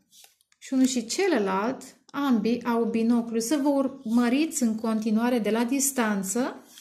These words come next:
dar cu garda ridicată, cu scutul activat. Nouă și șapte, ambele sunt, ambele blochează.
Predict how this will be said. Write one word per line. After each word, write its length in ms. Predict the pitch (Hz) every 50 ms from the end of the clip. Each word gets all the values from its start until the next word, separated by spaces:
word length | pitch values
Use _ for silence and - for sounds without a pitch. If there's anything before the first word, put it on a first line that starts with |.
| - - - - - - - _ _
dar 600 | - 190 226 226 233 247 277 302 - - - - - - _ _ _ _ _ _ _ _ _ _ _ _ _ _ _
cu 220 | - - 190 190
garda 840 | 185 196 202 208 214 202 185 185 185 185 202 226 262 277 - - - _ _ _
ridicată, 920 | 233 196 190 185 185 185 180 185 - 214 208 190 185 - - - 185 - - - - _ _ _ _ _ _ _
cu 260 | _ _ - 190 190 190
scutul 920 | 185 - - - - 277 262 - - 202 - - - - - - - _ _ _ _
activat. 920 | _ - 202 202 190 - - - 196 185 190 208 190 165 180 - - - - _ _ _
Nouă 440 | - 190 180 180 190 208 233 254 285
și 180 | 269 - 240 220
șapte, 540 | - - 247 214 220 220 - - 269 240 -
ambele 420 | - 240 254 247 233 233 233 226 220
sunt, 500 | 220 - - 226 220 226 226 214 - - - - _ -
ambele 340 | - 226 240 247 233 214 202
blochează. 920 | 185 185 185 180 185 - - 202 180 165 156 156 - - - - - -